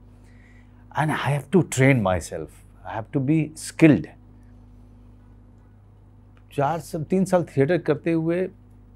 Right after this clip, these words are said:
मुझे बहुत अमेजिंग थिएटर किया मैंने वहाँ पे से।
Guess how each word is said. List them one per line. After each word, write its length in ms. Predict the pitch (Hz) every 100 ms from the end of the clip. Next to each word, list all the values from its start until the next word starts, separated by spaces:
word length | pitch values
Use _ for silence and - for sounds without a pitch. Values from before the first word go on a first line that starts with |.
| -
मुझे 360 | 107 101 120 151
बहुत 520 | 123 110 - 175 - - 104 - - -
अमेजिंग 420 | 110 131 151 156 -
थिएटर 200 | 98 82
किया 220 | 78 78 73
मैंने 200 | 71 - - - 95
वहाँ 200 | 82 80
पे 180 | 82
से। 160 | 76 -